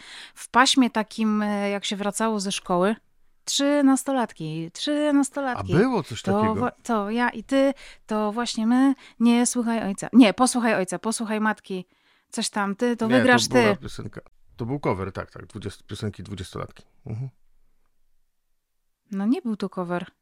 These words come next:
Speaker 2: No oczywiście, że to był cover.
Speaker 1: Nie, bo piosenka dwudziestolatki brzmi inaczej. Ja mam dwadzieścia lat, ty masz dwadzieścia lat,
Speaker 2: A jak
Speaker 1: przed
Speaker 2: refren
Speaker 1: nami
Speaker 2: idzie?
Speaker 1: siódme lebo-, niebo.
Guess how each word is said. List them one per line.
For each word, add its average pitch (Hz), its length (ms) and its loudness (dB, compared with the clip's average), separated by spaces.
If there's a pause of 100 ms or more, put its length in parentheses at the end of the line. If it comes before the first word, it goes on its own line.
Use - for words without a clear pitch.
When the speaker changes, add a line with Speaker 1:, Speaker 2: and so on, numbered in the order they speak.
(340)
Speaker 2:
No 92 120 -8
oczywiście, 139 360 -8
że 90 80 -6
to 92 100 -12
był 90 120 -8
cover. 87 340 -10 (920)
Speaker 1:
Nie, 208 220 -2
bo 196 280 -6
piosenka 226 400 -4
dwudziestolatki 202 760 -6
brzmi 220 280 0
inaczej. 214 480 2 (960)
Ja 226 100 0
mam 247 160 4
dwadzieścia 233 480 0
lat, 240 240 0 (140)
ty 240 120 -4
masz 240 200 2
dwadzieścia 240 480 -2
lat, 240 220 2
Speaker 2:
A - 60 -4
jak 110 100 0
Speaker 1:
przed - 120 -2
Speaker 2:
refren 240 180 4
Speaker 1:
nami 240 120 6
Speaker 2:
idzie? 226 120 0
Speaker 1:
siódme 240 220 4
lebo-, 247 400 2
niebo. 220 440 6